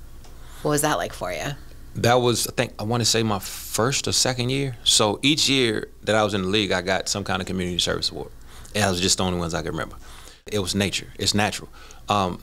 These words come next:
Speaker 2: now, what I saw was the difference between the Commanders, the Redskins at the time, and the Eagles was when we would play the Eagles, all their top athletes had foundations.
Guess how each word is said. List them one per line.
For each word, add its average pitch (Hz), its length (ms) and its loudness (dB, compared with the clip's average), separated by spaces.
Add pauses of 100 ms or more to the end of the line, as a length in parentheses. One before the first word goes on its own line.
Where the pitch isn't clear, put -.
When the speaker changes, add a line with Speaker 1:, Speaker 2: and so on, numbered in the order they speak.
(120)
Speaker 2:
now, 104 240 4
what 95 140 4
I 90 80 2
saw 123 360 4
was 95 480 0 (1200)
the - 60 2
difference 104 320 4
between 95 580 0 (1000)
the - 80 0
Commanders, 98 760 2
the 90 100 -2
Redskins 104 400 4
at 90 120 2
the 85 80 -8
time, 82 360 -4 (140)
and 78 100 -4
the - 40 -2
Eagles 104 300 4
was 90 260 2
when 90 280 -2
we 101 120 2
would 104 140 2
play 98 160 2
the 87 60 0
Eagles, 95 480 0 (840)
all 101 180 4
their 98 120 4
top 92 280 0
athletes 92 520 -2
had - 400 -4
foundations. 90 680 -2